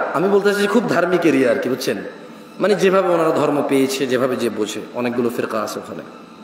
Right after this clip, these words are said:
বাংলাদেশে প্রায় সব জায়গায় আছে, কিন্তু তবুও চট্টগ্রাম, আহ,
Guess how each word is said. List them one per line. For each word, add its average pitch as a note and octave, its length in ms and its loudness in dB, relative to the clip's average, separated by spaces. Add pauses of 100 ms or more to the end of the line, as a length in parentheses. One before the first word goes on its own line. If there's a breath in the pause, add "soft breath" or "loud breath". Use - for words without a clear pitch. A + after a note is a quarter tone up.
(720)
বাংলাদেশে C3 360 0
প্রায় A#3+ 140 2
সব E3+ 260 -2
জায়গায় C#3+ 220 2
আছে, C#3 180 -2 (580 loud breath)
কিন্তু E3 220 2
তবুও F3 180 4
চট্টগ্রাম, D3+ 500 0
আহ, - 140 -4